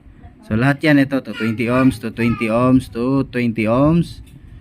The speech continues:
And then itong two point seven K, hindi ko na yan babaguhin kasi normal naman yan. At, ah, di ko na kailangan, ah, baguhin yan kasi, kasi stock pa rin naman yung, ah, transformer na gagamitin.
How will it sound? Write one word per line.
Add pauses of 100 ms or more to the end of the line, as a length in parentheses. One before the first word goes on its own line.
(400)
And
then
itong
two
point
seven
K,
hindi
ko
na
yan
babaguhin
kasi
normal
naman
yan. (640)
At,
ah,
di
ko
na
kailangan,
ah,
baguhin
yan
kasi,
kasi
stock
pa
rin
naman
yung,
ah,
transformer
na
gagamitin.